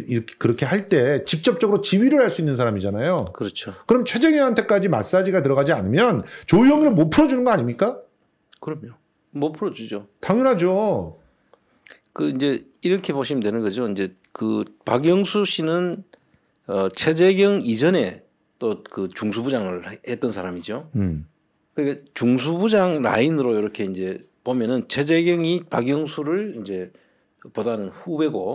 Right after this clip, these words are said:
Speaker 1: 후배죠.
Speaker 2: 예, 그리고 이제 그 당시에 박영수는 이미, 최재경이 중수부장을 할 때는 박영수는 이미 옷을 벗고 나와서 이제 변호사를 하고 있을
Speaker 1: 그렇죠.
Speaker 2: 때예요. 그러니까 그 조우영이 그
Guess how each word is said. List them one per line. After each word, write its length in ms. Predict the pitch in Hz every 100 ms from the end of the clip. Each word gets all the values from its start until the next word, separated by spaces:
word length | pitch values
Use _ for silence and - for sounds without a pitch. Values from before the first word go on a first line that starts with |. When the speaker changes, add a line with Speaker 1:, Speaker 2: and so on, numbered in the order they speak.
| 175
Speaker 1:
후배죠. 420 | 147 135 92 82 -
Speaker 2:
예, 80 | 90
그리고 260 | 143 139
이제 240 | 123 123 117 - -
그 180 | 147
당시에 520 | 147 120 123 - 185 175
박영수는 760 | 123 131 156 165 180 147 127
이미, 340 | 156 151 120 - - - - _ _
최재경이 500 | - 156 180 185 175
중수부장을 520 | 117 120 151 170 156
할 120 | 120
때는 140 | 131 135
박영수는 520 | 110 120 139 151 135
이미 160 | 139 131
옷을 280 | 120 151
벗고 220 | 135 135 104
나와서 380 | 92 101 - 104
이제 140 | 92
변호사를 520 | 113 131 165 135 87
하고 160 | 87 87
있을 140 | 98
Speaker 1:
그렇죠. 300 | 98 95 -
Speaker 2:
때예요. 140 | - _ _ - -
그러니까 360 | 156 156 135 - - - _ _ - _
그 460 | - 117 113 113 - _ _ _ _ _ -
조우영이 680 | 127 147 165 165 160 123 113
그 260 | - 104